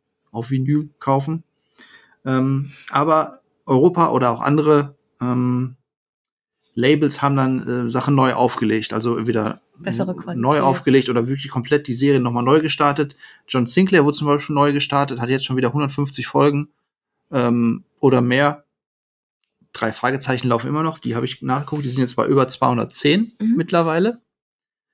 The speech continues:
Speaker 1: Ähm, ist interessant, weil ich habe die wirklich, wie gesagt, fast nie gehört.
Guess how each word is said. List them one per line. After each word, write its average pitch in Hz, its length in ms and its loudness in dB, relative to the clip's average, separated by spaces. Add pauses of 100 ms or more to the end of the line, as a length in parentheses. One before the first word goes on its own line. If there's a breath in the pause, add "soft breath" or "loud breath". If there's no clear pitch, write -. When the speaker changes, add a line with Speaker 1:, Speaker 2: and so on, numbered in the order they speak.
(220)
Speaker 1:
Ähm, 131 480 0 (400)
ist 120 100 -8
interessant, 147 380 2
weil 113 120 2
ich 117 100 0
habe 147 120 -2
die 127 120 -2
wirklich, 135 380 -6 (460)
wie 123 120 -8
gesagt, 127 220 -6
fast - 260 -6
nie 147 100 2
gehört. 143 500 -2